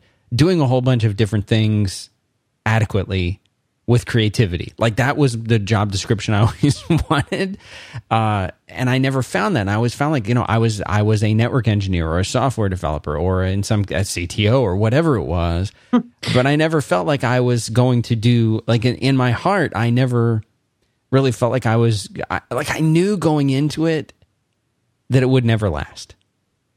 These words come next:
Speaker 1: You know what I mean? And, and because of that, it's not like there's dishonesty there, but maybe there is with yourself. Like, you're being dishonest with yourself because you know that,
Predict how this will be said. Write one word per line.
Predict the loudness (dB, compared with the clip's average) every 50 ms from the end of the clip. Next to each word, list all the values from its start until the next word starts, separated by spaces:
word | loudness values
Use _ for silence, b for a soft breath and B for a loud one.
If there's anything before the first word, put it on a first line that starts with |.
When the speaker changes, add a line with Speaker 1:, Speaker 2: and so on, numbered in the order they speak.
| _ _ _ _ _ _ _ _ _
Speaker 1:
You | 2 2
know | 4
what | 4 2
I | 2
mean? | 0 0 0 0 0
And, | 0 0 0 0
and | 0 0 0 0
because | 0 -2 -2 -4 -4 -2 0 0
of | 0 0
that, | 0 0 0 -2
it's | -2 -2 -2
not | -4 -2 -2
like | -4 -2 0
there's | 0 0 2
dishonesty | 0 -2 0 0 0 0 0 0 0 -2 -2 0 -2 0
there, | 2 2 2 2 0
but | -2 -2 -2 -2 -2
maybe | 0 0 0 0 0 0
there | 0 0 0 2
is | 0 0 -2 -2
with | -2 -2 -2 0
yourself. | -2 -2 0 0 -2 -2 -2 -4 -6 -4 -2
Like, | -2 -2 -2 -2
you're | 0 0 2 2
being | 2 2 2 2 0 0
dishonest | 0 0 0 0 2 2 0 0
with | -2 -4 -2
yourself | 0 -2 0 0 -2 -2 -2
because | 0 2 2 2 2
you | 2 2
know | 2 2 2 2
that, | 0 -2